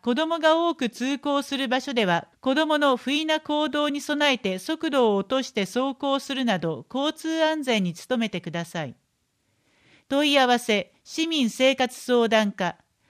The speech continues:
アイピー電話、零五零五八零二の八四八四、ファックス、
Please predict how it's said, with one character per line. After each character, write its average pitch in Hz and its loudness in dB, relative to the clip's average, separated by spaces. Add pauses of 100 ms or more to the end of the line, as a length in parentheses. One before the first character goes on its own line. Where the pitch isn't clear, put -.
(180)
ア 240 6
イ 302 2
ピ 320 2
ー 311 0
電 269 4
話、 165 -2 (460)
零 302 4
五 294 4
零 190 2 (240)
五 311 4
八 320 2
零 269 2
二 254 4
の 170 -2
八 226 -2
四 294 2
八 190 -4
四、 160 -4 (560)
フ - -8
ァ 254 4
ッ 247 0
ク 233 -2
ス、 170 -6